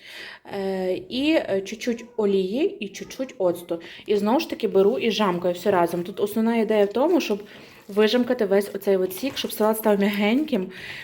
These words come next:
і вже готовим до споживання. Отже, я нарізала сосиски, гірчиця, зробила кетчуне з кетчупу і майонезу,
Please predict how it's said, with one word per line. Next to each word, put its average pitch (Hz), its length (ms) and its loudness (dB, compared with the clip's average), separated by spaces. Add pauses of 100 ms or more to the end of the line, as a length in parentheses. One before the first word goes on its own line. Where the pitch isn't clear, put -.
(160)
і 208 80 -4
вже 208 140 2
готовим 220 400 2
до 196 120 4
споживання. 165 720 -4 (1040)
Отже, 208 120 0
я 220 100 2
нарізала 208 420 4
сосиски, 196 720 0 (520)
гірчиця, 220 580 2
зробила 208 320 2
кетчуне 202 600 -2
з - 40 -14
кетчупу 240 380 -4
і 233 40 -2
майонезу, 240 680 0